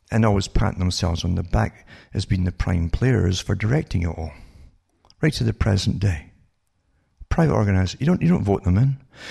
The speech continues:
but every major mogul of news and newspapers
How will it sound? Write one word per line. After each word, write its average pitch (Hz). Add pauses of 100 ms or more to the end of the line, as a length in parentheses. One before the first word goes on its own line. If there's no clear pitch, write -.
(420)
but 101 (500)
every 127 (260)
major 95 (280)
mogul 87 (300)
of 85
news 92 (420)
and 90
newspapers -